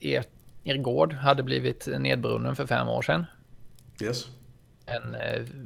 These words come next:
Speaker 1: fienderäd av något slag. Det är, eh, oklart vem det var som var ansvarig för det.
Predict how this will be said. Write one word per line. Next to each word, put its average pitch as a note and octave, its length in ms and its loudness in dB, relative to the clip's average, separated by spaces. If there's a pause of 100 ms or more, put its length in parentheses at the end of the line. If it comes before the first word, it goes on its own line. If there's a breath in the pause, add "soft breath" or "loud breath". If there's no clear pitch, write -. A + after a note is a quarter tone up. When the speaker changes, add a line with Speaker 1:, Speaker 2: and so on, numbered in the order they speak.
Speaker 1:
fienderäd A#2 920 2
av E3 100 -4
något D3 160 -2
slag. D3 340 4 (460)
Det B2 280 2
är, B2 580 4
eh, B2 80 -4 (800)
oklart C3 920 2
vem A#2+ 400 0 (280)
det C#3 100 2
var B2 180 4
som C3+ 140 -4
var A#2+ 100 4
ansvarig C3 440 2
för D#3+ 80 2
det. D#3 200 2